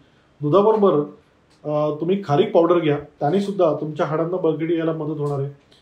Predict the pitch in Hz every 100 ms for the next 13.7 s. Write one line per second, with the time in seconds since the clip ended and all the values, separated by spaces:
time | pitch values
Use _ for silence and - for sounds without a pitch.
0 | _ - 156 185 208 202 180 170 170 170
1 | 151 175 175 156 160 160 151 170 170 139
2 | - 147 151 170 170 185 185 165 170 175
3 | 160 139 139 _ _ _ _ 127 143 233
4 | 233 - 170 156 160 196 214 214 160 151
5 | 170 175 151 165 202 190 175 196 175 160
6 | 175 160 147 175 156 151 139 139 170 147
7 | 143 170 165 160 170 147 135 - _ _
8 | _ _ 139 143 147 156 147 151 160 165
9 | 175 170 180 185 185 190 190 - 156 147
10 | 175 175 156 139 - - _ _ - 147
11 | 185 185 175 170 151 143 165 147 156 165
12 | 160 143 139 131 147 143 175 - 185 175
13 | 156 160 165 151 190 147